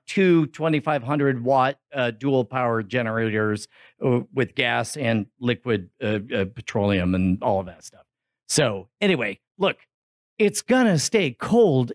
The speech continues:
in Austin forever. Don't worry, it'll always be temperate in Austin forever.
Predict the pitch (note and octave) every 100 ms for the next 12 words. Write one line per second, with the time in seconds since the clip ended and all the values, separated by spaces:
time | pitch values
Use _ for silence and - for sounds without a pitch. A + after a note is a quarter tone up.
0 | - G3+ C#3 C3 B2 - F3 D#3+ G3 G3
1 | A3 A3 C3+ F2 - _ _ _ _ A3
2 | C#4 C#4+ C#3 B2+ D3 A3+ - A#3 G#3+ G3+
3 | - A3 C4+ F#3+ C3 B2 - D3+ C3+ -
4 | G3+ A#3 - A#2 C3 - F3+ - - F#3
5 | F#3+ - E3 F3 G3 F#3+ A3+ C4+ C#4 B2
6 | E2+